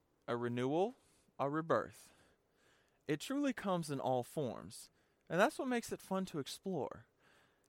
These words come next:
So now let's go to Rome, where we're going to meet a god that I've mentioned before. Rome had a more official new year,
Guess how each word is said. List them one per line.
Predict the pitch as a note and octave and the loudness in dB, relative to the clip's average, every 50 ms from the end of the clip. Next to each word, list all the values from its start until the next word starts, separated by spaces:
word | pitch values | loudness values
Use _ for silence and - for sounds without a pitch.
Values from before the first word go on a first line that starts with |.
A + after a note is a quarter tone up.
| _ | _
So | - - G#3 | -4 0 4
now | G3+ G#3+ A#3+ C4+ | 6 6 6 6
let's | D4+ D4 C#4 - | 6 2 0 0
go | - G#3 G3 F3+ | 0 2 2 2
to | E3+ | 2
Rome, | D3 C#3 D3 C#3 B2 A2+ G#2 G2+ G#2 C3 - - _ | 0 2 4 4 6 4 4 0 -4 -6 -10 -12 _
where | - D#3 E3 E3+ | 2 4 6 6
we're | E3 E3 | 6 6
going | E3 F3+ G3+ A#3+ C4 | 4 4 4 4 2
to | - C4 | 0 0
meet | B3 A#3+ A#3 A3+ | 0 2 2 2
a | F#3 | 2
god | D3+ - B2 A#2 A#2 A#2+ C3 - | 4 6 8 8 8 8 8 6
that | D#3+ D3 | 4 2
I've | D3+ D3+ - | 2 2 0
mentioned | E3+ E3+ E3+ - - C#3+ C3+ | -2 -2 -2 -2 -2 -2 -2
before. | D3 D3 - - G3 F3 A#2+ - - - - - _ _ _ _ _ _ _ _ _ _ _ _ _ _ _ _ _ _ _ _ _ _ _ _ - | -2 -4 -4 -2 -2 0 0 -2 -4 -8 -12 -18 _ _ _ _ _ _ _ _ _ _ _ _ _ _ _ _ _ _ _ _ _ _ _ _ -2
Rome | - D3+ F#3+ B3 D#4 E4+ | 4 6 8 8 6 4
had | D#4+ C#4 B3+ A#3 A3 | 2 0 0 0 2
a | G3+ | 0
more | F#3 F3 E3+ E3 D#3+ D3+ C#3 - - | 0 2 2 2 2 2 0 0 -4
official | - - - - - B3 - - D3+ C3 | -8 -10 -6 -4 -4 -2 -2 0 0 0
new | B2 B2 A#2+ A#2+ | 0 2 2 0
year, | A2+ A2 G#2+ G#2+ G#2+ G#2 G2 A2 D3+ | 0 -2 -2 -2 -2 -2 -2 -2 -4